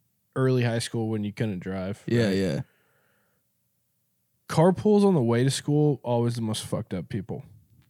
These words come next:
Speaker 1: Why
Speaker 2: It's
Speaker 1: is it always just, like, people that you,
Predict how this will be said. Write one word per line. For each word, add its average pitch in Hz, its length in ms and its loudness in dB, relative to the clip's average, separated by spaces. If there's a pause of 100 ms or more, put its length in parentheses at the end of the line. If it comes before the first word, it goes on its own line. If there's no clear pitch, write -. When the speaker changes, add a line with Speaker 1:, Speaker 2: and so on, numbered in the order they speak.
(460)
Speaker 1:
Why 135 240 6
Speaker 2:
It's 160 60 8
Speaker 1:
is 156 60 6
it 160 100 6
always 143 640 6
just, - 260 2
like, 131 360 -2
people 139 420 2
that 123 160 0
you, 131 440 4